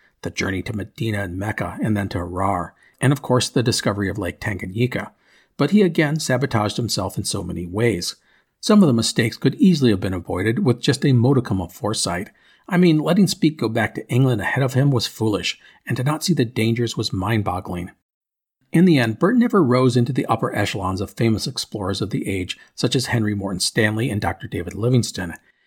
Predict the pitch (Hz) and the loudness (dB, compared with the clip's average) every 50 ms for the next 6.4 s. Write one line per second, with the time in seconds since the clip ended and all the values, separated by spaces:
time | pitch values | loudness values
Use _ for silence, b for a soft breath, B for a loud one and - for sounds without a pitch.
0 | _ _ _ - 190 156 143 143 180 175 175 - 147 135 135 - - - - 127 | _ _ _ 4 4 4 4 4 0 -2 0 2 0 2 2 0 0 0 2 2
1 | 135 135 127 127 120 120 123 113 117 123 - - 117 104 95 90 85 - 90 87 | 4 4 4 2 2 0 0 0 0 0 -4 -6 -6 -6 -6 -6 -6 -6 -8 -6
2 | - - - - - - 117 117 110 98 92 98 98 _ _ _ _ _ _ _ | -6 -4 -4 -4 -2 0 0 0 0 -2 -4 -4 -8 _ _ _ _ _ _ _
3 | _ _ - 135 - - 165 214 190 165 156 143 127 127 120 - - 107 - - | _ _ -8 -4 0 2 4 4 4 4 4 2 4 2 0 0 -2 -8 -8 -4
4 | - 156 165 135 107 104 113 120 - _ _ - 113 104 123 127 113 98 95 95 | 0 2 2 2 2 0 -2 -6 -8 _ _ -6 -6 -2 0 0 0 0 -2 -2
5 | 90 - 127 123 120 104 101 92 - - 117 - - 90 87 85 - - - - | -2 0 2 2 2 2 -2 -4 -4 -4 -6 -4 -4 -6 -6 -6 -8 -8 -10 -10
6 | - - 107 113 110 - - | -8 -4 -2 -2 -2 -2 -4